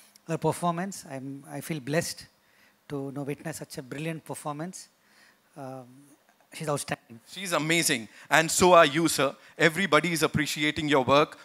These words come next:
Speaker 2: और इससे पहले भी you've given us blockbusters, तो हर किसी का प्यार आपके लिए है. What do you have to say to all the fans who've, who've been so positive with you and they've been just talking about you, they're just going on and on आपकी तारीफ में?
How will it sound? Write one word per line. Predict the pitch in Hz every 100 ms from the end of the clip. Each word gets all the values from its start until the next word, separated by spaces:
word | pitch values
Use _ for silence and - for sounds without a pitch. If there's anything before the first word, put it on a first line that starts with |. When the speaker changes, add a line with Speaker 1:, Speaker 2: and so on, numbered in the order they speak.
| -
Speaker 2:
और | 143
इससे | 151 180
पहले | - 147 170
भी | 170
you've | 147 131
given | 135 147
us | 139 123
blockbusters, | 123 120 135 - 156 -
तो | 143
हर | 131
किसी | 143 147 147
का | 147
प्यार | 143 127
आपके | 135 123 151
लिए | 139 143
है. | 160 - - -
What | 180
do | 247
you | 285
have | 240 247
to | 254
say | 269
to | 262 240
all | 226
the | 254
fans | - - 214 294 226 156 - - _ - -
who've, | 254 262 - -
who've | 247 196
been | 285
so | - - 302
positive | - 190 214 294 294
with | 240 220
you | 170 117 - -
and | 208 262 - 143
they've | 240 226
been | 190 285
just | 220 277 - - - - _ -
talking | 233 277 247
about | 196 165
you, | 147
they're | 208
just | 226 294 - 147
going | 196 247 240
on | - 196 226
and | 202
on | 160 156 120 - 143
आपकी | 156 165
तारीफ | 143 127 147 -
में? | 107